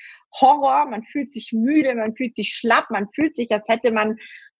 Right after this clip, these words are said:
weiß ich nicht, drei Tage nicht durchgeschlafen, als hätte man die Party des Jahrhunderts gefeiert, als hätte man Alkohol konsumiert. Man fühlt sich wirklich richtig, richtig elend. Ich hatte zusätzlich immer noch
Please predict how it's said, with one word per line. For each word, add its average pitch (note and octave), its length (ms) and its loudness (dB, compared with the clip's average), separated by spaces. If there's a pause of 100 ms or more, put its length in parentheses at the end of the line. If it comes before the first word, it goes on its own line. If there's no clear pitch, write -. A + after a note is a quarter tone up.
(200)
weiß C4+ 260 4
ich A#3+ 100 2
nicht, F#3 240 -4
drei B3 140 4
Tage C#4 340 0
nicht A#3 220 -2
durchgeschlafen, C#4 760 0
als A3 120 -2
hätte B3 180 -2
man A3 320 -2
die A3 220 -2
Party D4 380 4
des B3 140 -2
Jahrhunderts D4 500 2
gefeiert, D4 520 4
als G#3+ 140 2
hätte A#3 200 -4
man G#3+ 160 -4 (120)
Alkohol C#4+ 400 0 (100)
konsumiert. C#4 640 -6 (460)
Man A3+ 180 2
fühlt C#4+ 240 0
sich - 220 -6
wirklich C#4 540 2 (440)
richtig, D#4 640 2
richtig C4 460 0 (140)
elend. F#3+ 480 4 (140)
Ich - 200 0
hatte C#4+ 280 0
zusätzlich B3+ 540 0
immer A#3 200 -2
noch A3 140 0